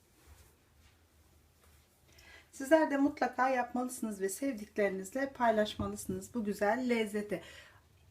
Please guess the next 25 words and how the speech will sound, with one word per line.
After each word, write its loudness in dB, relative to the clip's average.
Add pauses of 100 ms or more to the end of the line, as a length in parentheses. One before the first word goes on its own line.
İsmi 0
gibi -2
fındık -2
lahmacun, -2
küçük -12
küçük -8 (120)
fındık -2
gibi -4
de -4
oldular. -4 (2750)
Sizlere 4
yakından 4
da 2
göstermek -4
istiyorum. -6
Şöyle -6
bir -10
tanesini -8
alalım -10
ve -8
arka -8
kısmını -12
da -18
size -14
göstereyim. -12